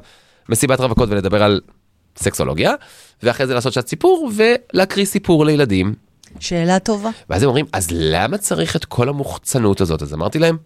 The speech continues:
Speaker 1: "זו דמות."
Speaker 2: מהמם.
Speaker 1: וילדים מסתכלים עלינו כתיאטרון,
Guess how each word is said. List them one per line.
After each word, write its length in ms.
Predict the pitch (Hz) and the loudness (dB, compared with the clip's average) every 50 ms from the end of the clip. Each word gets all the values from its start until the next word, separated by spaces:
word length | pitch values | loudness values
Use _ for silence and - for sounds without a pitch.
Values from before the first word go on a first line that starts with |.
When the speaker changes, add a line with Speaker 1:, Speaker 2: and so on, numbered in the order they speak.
| _ _ - | _ _ -4
Speaker 1:
"זו 140 | 123 139 147 | -2 -2 0
דמות." 440 | 165 285 427 453 - - - - - _ - | 2 4 4 4 2 0 -8 -18 -18 _ -12
Speaker 2:
מהמם. 360 | 185 180 180 180 180 185 214 254 - - - _ _ - 147 | -8 -6 -4 -4 -2 -2 -4 -4 -6 -12 -20 _ _ -2 0
Speaker 1:
וילדים 400 | 143 135 131 131 120 143 196 240 | 2 4 4 2 2 0 0 -2
מסתכלים 440 | 262 - - - - 202 220 240 | -2 -4 -6 -4 0 0 2 4
עלינו 320 | 262 247 214 190 196 208 208 - _ _ _ _ _ _ _ - - | 4 4 4 4 4 2 0 -4 _ _ _ _ _ _ _ -4 -4
כתיאטרון, 760 | 139 - - 143 - 117 - - - 110 127 170 170 143 | -4 -2 -2 -4 -4 -4 -6 -4 -2 0 2 4 4 4